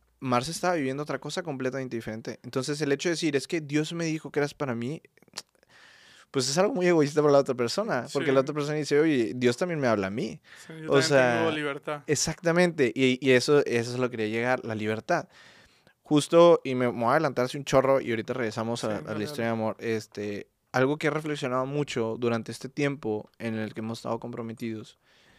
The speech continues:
Speaker 1: es acerca de la libertad. O sea, cómo la libertad es tan importante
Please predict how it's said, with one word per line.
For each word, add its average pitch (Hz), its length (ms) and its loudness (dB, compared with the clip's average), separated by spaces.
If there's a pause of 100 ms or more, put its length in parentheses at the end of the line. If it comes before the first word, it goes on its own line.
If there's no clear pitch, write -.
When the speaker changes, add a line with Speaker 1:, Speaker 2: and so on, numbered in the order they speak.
(500)
Speaker 1:
es 123 100 -4
acerca 143 300 -4
de 160 80 0
la 143 60 0
libertad. 127 420 4
O 127 40 2
sea, 123 260 -2 (120)
cómo 143 260 -2
la 196 100 -2
libertad 139 420 0
es - 240 -6
tan 156 200 -2
importante 151 1120 -4